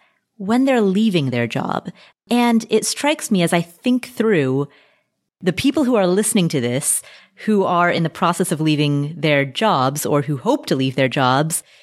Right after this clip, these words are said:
there are two situations that I think a lot of the Afford Anything community has or will find themselves in. There are those people who have reached F I and who are leaving their jobs and retiring from their industry.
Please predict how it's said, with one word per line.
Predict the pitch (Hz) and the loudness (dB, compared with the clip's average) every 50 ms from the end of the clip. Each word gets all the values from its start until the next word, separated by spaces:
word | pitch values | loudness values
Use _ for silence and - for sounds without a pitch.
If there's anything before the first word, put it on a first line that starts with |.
| _ _ _ _ _ _ | _ _ _ _ _ _
there | 180 180 247 302 339 | -4 -2 0 0 0
are | 339 302 285 269 277 - _ | 0 0 -2 -2 -4 -8 _
two | - - - - - 294 302 277 | -8 -6 -6 -2 0 0 0 0
situations | - - 190 - - 165 147 143 139 135 - 131 120 117 117 123 123 - - - - - _ _ _ - | 0 -2 -2 -2 0 0 2 0 0 0 -2 -2 -2 -2 -2 -2 -2 -2 -4 -4 -6 -14 _ _ _ -4
that | 156 160 156 156 156 - - - - - | -2 0 0 0 0 -2 -8 -12 -10 -8
I | 160 147 | -6 -2
think | - 180 165 | -2 0 2
a | 175 | 2
lot | 160 156 165 170 175 175 180 180 | 2 2 2 2 2 2 2 2
of | 175 156 | 0 0
the | - 156 | -2 -2
Afford | 143 - - 160 151 143 | -4 -2 -2 -2 -2 -2
Anything | 147 143 131 - 143 143 139 139 139 131 - _ _ _ _ _ _ | -2 -2 -4 -4 -4 -4 -4 -4 -6 -8 -10 _ _ _ _ _ _
community | - - 170 156 151 147 143 131 131 127 127 135 - _ _ _ _ _ _ | -4 -2 0 0 2 0 0 -2 -2 -4 -4 -6 -10 _ _ _ _ _ _
has | - - 185 180 170 165 165 - - | -10 -4 -2 0 2 2 2 0 -2
or | - 147 147 147 | -2 -2 0 0
will | 135 156 143 135 131 | 0 0 0 -2 -4
find | 127 - 156 143 131 131 | -4 -4 -2 -2 -2 -2
themselves | 123 - 123 123 - 135 127 - - - - | -4 -6 -8 -6 -4 -4 -4 -4 -4 -4 -6
in. | 95 - - 139 156 - - - - - - - - _ - | -6 -4 -4 -4 -4 -6 -8 -14 -18 -18 -20 -20 -20 _ -6
There | 170 190 196 196 - - | -2 -2 0 0 -2 -2
are | 180 170 170 170 170 165 165 160 160 156 - _ _ _ _ _ | 0 0 2 2 2 2 0 0 -2 -4 -8 _ _ _ _ _
those | - 147 156 185 240 294 285 - | -8 -4 -2 0 0 0 -2 -4
people | - - 247 226 254 233 | -4 -4 -2 0 -2 0
who | 196 202 | 0 0
have | 180 165 147 156 | 0 0 -2 -2
reached | 170 196 214 - - - - - | 0 0 0 -2 -4 -6 -4 -2
F | 202 208 196 - | -2 -2 -2 0
I | 165 139 127 123 123 160 208 - - _ _ _ _ _ _ _ _ _ | 0 0 0 0 -2 -2 -4 -6 -10 _ _ _ _ _ _ _ _ _
and | 196 190 185 185 175 170 | 0 0 2 2 0 -2
who | - 190 170 165 | -2 0 0 2
are | 165 160 160 151 143 135 | 2 2 2 0 -2 -4
leaving | 143 143 - 160 156 156 165 202 226 226 262 254 | -8 -8 -8 -6 -4 -2 0 0 2 2 2 2
their | 240 240 220 | 2 2 0
jobs | 185 - 170 156 160 160 147 147 - | 0 0 0 0 0 0 0 -2 -2
and | 160 151 | -2 0
retiring | 147 151 147 - - 190 196 214 226 214 202 185 180 | 0 -2 -2 -2 -2 0 0 2 2 0 0 -2 -4
from | 180 - 175 165 | -4 -4 -4 -2
their | 160 160 156 151 143 - | 0 0 2 0 0 0
industry. | - 170 165 147 135 - - - 139 127 117 131 175 | 0 0 0 0 0 -4 -6 -4 -4 -4 -2 -2 -4